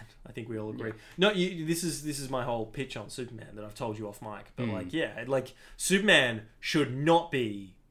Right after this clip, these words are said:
Speaker 1: on the side of the American government. It just doesn't fucking make sense. Superman's whole beliefs are peace, justice, and fr-, liberty for all. Like,
Speaker 2: Well, well, it's, it's, it was, it wasn't made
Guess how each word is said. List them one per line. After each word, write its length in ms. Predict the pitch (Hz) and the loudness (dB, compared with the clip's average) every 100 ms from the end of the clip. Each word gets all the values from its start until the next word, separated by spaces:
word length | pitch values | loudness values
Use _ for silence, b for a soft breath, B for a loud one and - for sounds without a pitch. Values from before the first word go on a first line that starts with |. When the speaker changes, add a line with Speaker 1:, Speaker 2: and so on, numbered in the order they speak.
| _ _ _ | _ _ _
Speaker 1:
on 200 | 139 135 | 0 0
the 60 | 123 | 0
side 240 | 139 123 | 0 0
of 80 | 120 | -2
the 80 | 131 | -2
American 320 | 127 135 143 | 0 0 2
government. 400 | 160 233 113 104 | 2 2 -2 -10
It 120 | 120 | -8
just 180 | 131 143 | -6 -4
doesn't 220 | 151 147 156 | -4 -4 -4
fucking 260 | 160 156 | -4 -4
make 200 | 147 156 | -6 -6
sense. 560 | - 240 - - - - - _ _ - - - | -6 -6 -6 -10 -12 -12 -20 _ _ -20 -20 -6
Superman's 640 | - 202 226 226 214 196 | 2 4 8 8 8 4
whole 320 | - 202 175 | 6 6 6
beliefs 540 | - 185 214 220 - | 4 6 6 4 2
are 260 | - 180 175 | 8 8 8
peace, 420 | - 175 180 - | 0 0 0 -2
justice, 800 | 156 131 165 156 - 165 156 - | -2 0 2 0 0 0 0 -4
and 420 | 151 156 147 147 | 0 2 2 -2
fr-, 160 | - - 156 | -6 -8 0
liberty 360 | 185 214 143 | 2 2 0
for 240 | 117 156 208 | 0 0 4
all. 260 | 196 104 117 | 4 2 2
Like, 220 | 151 147 | 4 8
Speaker 2:
Well, 260 | 226 214 | 10 10
well, 320 | 196 214 208 196 | 10 8 10 8
it's, 300 | 190 - - | 6 0 0
it's, 500 | 190 190 - - - - - | 0 0 -8 -12 -16 -18 -10
it 80 | 160 | -2
was, 280 | 165 165 - | 2 2 0
it 120 | 165 151 | 0 2
wasn't 320 | 170 - 151 | 2 2 2
made 440 | 131 120 117 107 | 4 4 2 -2